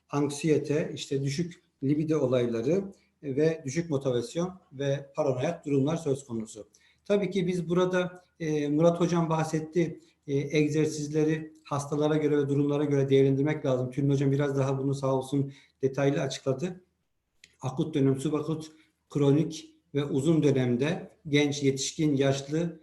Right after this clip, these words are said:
işte kronik hastalığı veya benzeri durumlarda olan hastalarda egzersizi kişiye göre yapmak lazım şeklinde diye. Evet, gerçekten de,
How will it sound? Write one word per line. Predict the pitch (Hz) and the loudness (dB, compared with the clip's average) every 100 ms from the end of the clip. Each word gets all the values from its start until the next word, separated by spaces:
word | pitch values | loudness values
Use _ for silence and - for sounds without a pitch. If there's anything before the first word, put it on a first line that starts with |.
| - | -18
işte | - 135 | -10 -6
kronik | - 147 147 | -2 -2 0
hastalığı | 135 - 127 143 143 | -2 -2 -4 0 0
veya | 139 139 | 2 2
benzeri | 139 135 131 139 131 | 2 2 4 2 2
durumlarda | 131 131 127 | 2 0 0
olan | 135 139 | 0 -2
hastalarda | 135 131 139 131 123 165 170 - _ - | -2 -6 -2 -2 -2 -4 -6 -10 _ -2
egzersizi | 139 143 143 143 156 | 0 2 2 0 -4
kişiye | - 135 - 170 | -6 -6 0 2
göre | 147 131 | 4 4
yapmak | 127 - 120 117 | 2 0 -6 -4
lazım | 120 113 113 113 | -4 -4 -6 -8
şeklinde | - 110 - 113 113 - | -8 -10 -10 -12 -12 -12
diye. | 135 196 - _ _ | -12 -12 -16 _ _
Evet, | 170 143 - | -6 -4 0
gerçekten | 175 170 156 127 131 | 0 2 0 0 0
de, | 190 196 | -2 -4